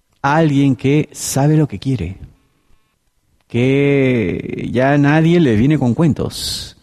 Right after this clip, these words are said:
no cree así nomás todo lo que le dicen. Y me parece fantástico que exista este nivel de incredulidad,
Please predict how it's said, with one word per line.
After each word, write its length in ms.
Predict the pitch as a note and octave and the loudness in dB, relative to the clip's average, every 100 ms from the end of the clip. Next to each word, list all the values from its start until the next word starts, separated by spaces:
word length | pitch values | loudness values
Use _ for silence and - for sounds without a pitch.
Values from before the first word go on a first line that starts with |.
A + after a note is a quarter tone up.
| _ _ _ - | _ _ _ -4
no 260 | A#2 D3 | 0 0
cree 360 | C3 D3+ D#3+ D3 | 0 0 2 2
así 280 | B2 - D3+ | 0 0 0
nomás 580 | B2+ D3+ C3 - - - | 2 2 0 -6 -14 -4
todo 220 | - C3+ | 0 0
lo 120 | A#2+ | 0
que 80 | G#2+ | 0
le 100 | G2+ | 0
dicen. 480 | C3+ - - - - - - - - - - | 0 -2 -8 -8 -10 -16 -20 -20 -20 -20 -6
Y 120 | - | 0
me 120 | A3 | 2
parece 500 | B2 A#2+ D3 - A2 | 2 0 0 0 0
fantástico 920 | - G2+ F#2 A#2 C#3 - G2+ - A#2 B2+ | 0 0 -2 0 -2 -4 -6 -2 -4 -2
que 380 | G2+ G2+ E2+ | -2 -2 -2
exista 380 | F#2+ - A#2 - | -4 -4 -4 -2
este 220 | G#2+ A#2+ | -4 -2
nivel 400 | G#2+ G2+ G#2+ A#2 | 0 2 2 0
de 220 | G#2 G2+ - | 0 -2 0
incredulidad, 1400 | A2+ A2 G#2 G2 G2 G#2+ G2+ F#2 F2+ A2+ G2+ B2 - | 0 0 0 0 2 2 2 0 0 0 0 -2 -8